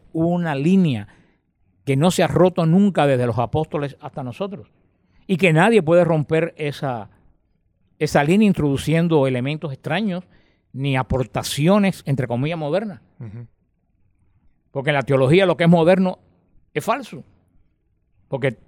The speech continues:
Speaker 1: ¿qué más hay que el Espíritu Santo no haya revelado en dos mil años? Explícame. ¿Qué más que lo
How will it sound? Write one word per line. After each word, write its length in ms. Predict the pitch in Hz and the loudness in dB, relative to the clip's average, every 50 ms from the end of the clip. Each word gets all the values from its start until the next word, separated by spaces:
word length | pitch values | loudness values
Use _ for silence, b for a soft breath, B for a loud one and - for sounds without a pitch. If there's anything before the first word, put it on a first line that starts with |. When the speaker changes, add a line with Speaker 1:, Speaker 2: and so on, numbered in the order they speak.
| _ _ _ _ _ _ _ _ _ _ _ | _ _ _ _ _ _ _ _ _ _ _
Speaker 1:
¿qué 180 | - 190 208 196 | 2 4 6 6
más 360 | 185 190 202 214 - - - - | 6 4 4 2 0 -4 -4 -2
hay 220 | 175 190 196 170 | 0 2 2 2
que 140 | - - 151 | 0 0 -2
el 60 | 139 | -2
Espíritu 340 | 127 - 165 165 156 160 147 | -2 -4 -6 -8 -8 -10 -8
Santo 300 | - 170 165 160 - 135 | -8 -8 -8 -8 -8 -10
no 80 | 131 139 | -8 -8
haya 120 | 143 151 | -8 -8
revelado 400 | 147 139 123 113 104 95 92 - _ _ _ _ _ _ _ _ _ _ _ _ _ _ _ _ _ _ _ _ _ _ | -6 -6 -6 -6 -8 -10 -14 -18 _ _ _ _ _ _ _ _ _ _ _ _ _ _ _ _ _ _ _ _ _ _
en 100 | 143 131 | -10 -8
dos 140 | 123 127 127 | -6 -4 -4
mil 160 | 139 151 147 | -4 -2 -2
años? 260 | 131 117 104 87 85 - - | -4 -4 -6 -10 -14 -16 -16
Explícame. 420 | 123 - - 156 135 117 95 - - _ _ _ _ _ _ _ _ _ _ _ _ _ _ _ _ _ _ _ _ _ _ _ | -14 -10 -10 -10 -10 -10 -12 -16 -18 _ _ _ _ _ _ _ _ _ _ _ _ _ _ _ _ _ _ _ _ _ _ _
¿Qué 100 | 151 156 | -2 0
más 180 | 165 190 196 | 2 2 2
que 120 | - 208 180 | 2 2 2
lo 140 | 175 131 | 0 0